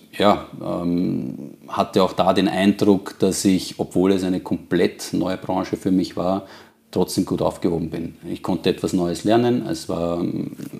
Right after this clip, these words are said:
ein kleines Handelsunternehmen in der Sanitärbranche. Was mir daran sehr gut gefallen hat, ist es, äh, war es, dass es, äh, dass das Unternehmen höchsten Wert darauf gelegt hat, individuelle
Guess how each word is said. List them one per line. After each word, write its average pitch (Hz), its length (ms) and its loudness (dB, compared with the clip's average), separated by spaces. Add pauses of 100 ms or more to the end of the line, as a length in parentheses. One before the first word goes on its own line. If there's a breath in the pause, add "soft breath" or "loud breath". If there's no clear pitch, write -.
(120)
ein 90 180 -4
kleines 90 380 0
Handelsunternehmen 90 760 0
in 90 80 2
der 87 80 -4
Sanitärbranche. 104 960 2 (380 loud breath)
Was - 140 -6
mir 92 80 0
daran 87 240 0
sehr 87 160 0
gut 85 180 -6
gefallen 90 380 -2
hat, 90 160 -4
ist 87 160 -2
es, 87 160 -4
äh, - 60 -20 (420 loud breath)
war 87 420 2
es, - 200 -2
dass 92 180 -2
es, 85 320 0
äh, - 20 -2
dass 82 480 2
das 90 140 -4
Unternehmen 87 840 2 (500)
höchsten 92 520 0
Wert 90 260 2
darauf 87 280 0
gelegt 85 460 -2
hat, 90 340 -4
individuelle 95 1000 4